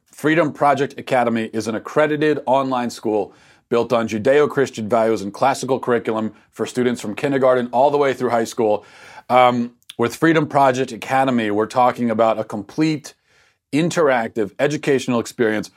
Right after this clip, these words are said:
where students attend live classes, uh, online with other students from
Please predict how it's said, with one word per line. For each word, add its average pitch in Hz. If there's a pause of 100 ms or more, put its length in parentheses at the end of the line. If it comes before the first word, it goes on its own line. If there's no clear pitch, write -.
(180)
where 110
students 127
attend 117
live 139
classes, 135
uh, 107 (120)
online 135
with 123
other 131
students 143
from 117